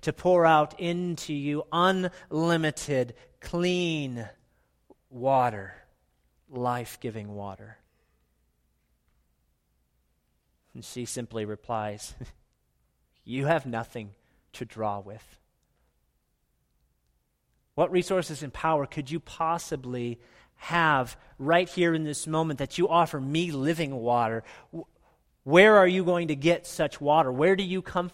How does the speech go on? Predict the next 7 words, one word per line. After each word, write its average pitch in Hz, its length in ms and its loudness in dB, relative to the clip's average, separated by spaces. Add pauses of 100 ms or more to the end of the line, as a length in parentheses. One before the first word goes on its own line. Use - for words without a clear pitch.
from 135 220 -2
that 135 180 -8
you 165 160 -2
can 147 180 -8
talk 175 500 0 (240)
like 131 440 -2
this? - 720 -8